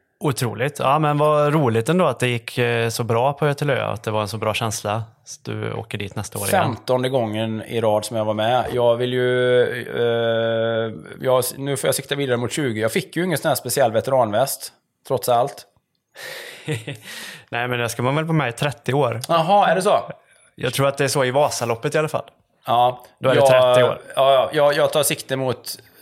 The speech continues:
Speaker 2: jag tar sikte mot tjugo starter då. Då får man ju hoppas att någonstans där att man kvalificerar för en specialfärg på något sätt.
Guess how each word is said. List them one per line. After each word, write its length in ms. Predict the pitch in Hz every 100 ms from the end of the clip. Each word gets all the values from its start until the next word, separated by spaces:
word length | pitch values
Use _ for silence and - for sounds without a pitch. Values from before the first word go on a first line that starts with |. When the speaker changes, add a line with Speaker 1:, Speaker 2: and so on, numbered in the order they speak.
| -
Speaker 2:
jag 140 | - 147
tar 100 | 139
sikte 240 | 156 -
mot 160 | 127 120
tjugo 520 | - 170 131 107 120
starter 340 | - 156 -
då. 200 | 123 104 -
Då 100 | 127
får 120 | 113
man 120 | 131
ju 40 | 120
hoppas 320 | 120 104 104
att 120 | 104
någonstans 380 | 120 110 107 95
där 240 | 104 110
att 140 | 120 113
man 120 | 123
kvalificerar 560 | 113 117 110 113 117 107
för 160 | -
en 240 | 104 101 101 _ _ -
specialfärg 880 | - - - 117 107 - 98 92 95
på 120 | 113
något 140 | 107
sätt. 300 | 113 92 -